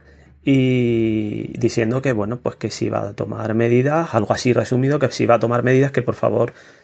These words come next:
eh, indique con pelos y, y señales el, el cua-, el cuál es el problema exacto, porque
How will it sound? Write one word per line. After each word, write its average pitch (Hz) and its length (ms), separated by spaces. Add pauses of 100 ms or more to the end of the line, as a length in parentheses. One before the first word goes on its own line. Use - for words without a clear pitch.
(120)
eh, 107 720
indique 117 600
con 107 300
pelos 113 240
y, 110 720
y 113 60
señales 120 580
el, 120 360
el 120 260
cua-, 139 320
el 135 100
cuál 139 200
es 123 100
el 110 200
problema 113 360
exacto, 165 480
porque 113 380